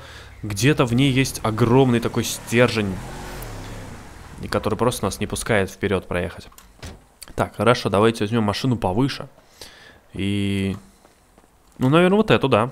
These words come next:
Почему нет? Мне кажется, все-таки повыше. Она поуже, но повыше. Та у нас была такая широченная,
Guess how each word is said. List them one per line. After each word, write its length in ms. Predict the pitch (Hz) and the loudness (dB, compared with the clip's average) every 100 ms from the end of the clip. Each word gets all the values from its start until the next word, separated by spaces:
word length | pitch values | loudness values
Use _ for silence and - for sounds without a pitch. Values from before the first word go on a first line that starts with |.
| - | -6
Почему 280 | 113 120 113 | -4 0 2
нет? 280 | 98 117 - - - - - - - | 0 -2 -10 -20 -20 -20 -20 -16 -8
Мне 80 | 101 | -2
кажется, 300 | 107 - 113 | -2 -2 -6
все-таки 260 | - - | -10 -8
повыше. 500 | 110 113 110 165 - | 0 2 4 2 2
Она 140 | 101 101 | -2 0
поуже, 540 | 110 123 185 240 127 | 6 6 8 6 4
но 160 | 104 139 | 2 0
повыше. 580 | 131 104 113 113 - - - - - - - - - - - | 0 2 0 -2 -8 -12 -18 -20 -20 -20 -20 -20 -20 -18 -4
Та 100 | 110 | 2
у 80 | 117 | 4
нас 120 | 117 | 4
была 220 | 110 117 | 4 2
такая 280 | 110 107 104 | 2 0 -2
широченная, 680 | - 110 110 - 170 185 107 | -2 -2 -2 0 -2 0 -2